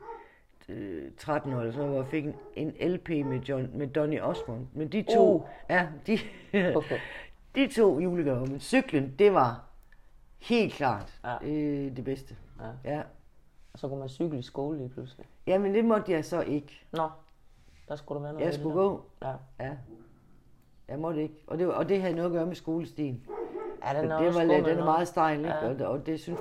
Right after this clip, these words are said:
Speaker 1: mor, øh, var lidt for farligt at cykle
Speaker 2: Det var
Speaker 1: ned
Speaker 2: for
Speaker 1: ad den.
Speaker 2: fristende at, at have cykel med. Man kunne nok ikke lade være med at bruge den.
Speaker 1: Nej, det var
Speaker 2: Øh.
Speaker 1: det. Så, så jeg, jeg, ja, jeg gik.
Speaker 2: Har du noget, øh, fritidsjob, da du var lille?
Speaker 1: Nej.
Speaker 2: Nej. Hvordan
Speaker 1: Ikke
Speaker 2: så?
Speaker 1: an-, ikke andet end, øh,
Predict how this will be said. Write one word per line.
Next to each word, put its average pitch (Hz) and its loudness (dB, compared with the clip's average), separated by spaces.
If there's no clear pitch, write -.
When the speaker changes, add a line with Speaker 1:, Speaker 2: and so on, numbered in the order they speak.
Speaker 1:
mor, 170 0
øh, 156 0
var 131 -2
lidt 156 -2
for - -18
farligt 151 2
at 127 -4
cykle 131 -6
Speaker 2:
Det - 6
var 170 8
Speaker 1:
ned 143 0
Speaker 2:
for 147 0
Speaker 1:
ad - -4
den. 131 -2
Speaker 2:
fristende 185 6
at, 143 2
at 143 -2
have 156 2
cykel 156 0
med. 160 0
Man 143 -6
kunne 165 -2
nok 165 0
ikke 175 -4
lade 170 -2
være 170 -4
med 160 -2
at 147 -2
bruge 165 0
den. 165 0
Speaker 1:
Nej, 180 4
det 175 4
var 170 2
Speaker 2:
Øh. 170 2
Speaker 1:
det. 170 -2
Så, 135 -2
så - -6
jeg, 156 2
jeg, - -2
ja, 156 -2
jeg - -4
gik. 165 -10
Speaker 2:
Har 175 -2
du 175 2
noget, 143 0
øh, 123 -8
fritidsjob, 202 -4
da 165 -4
du 165 -4
var 160 -2
lille? 175 0
Speaker 1:
Nej. - -2
Speaker 2:
Nej. 220 -6
Hvordan 202 0
Speaker 1:
Ikke 175 8
Speaker 2:
så? 196 12
Speaker 1:
an-, 220 4
ikke 208 4
andet 220 2
end, 175 2
øh, 143 2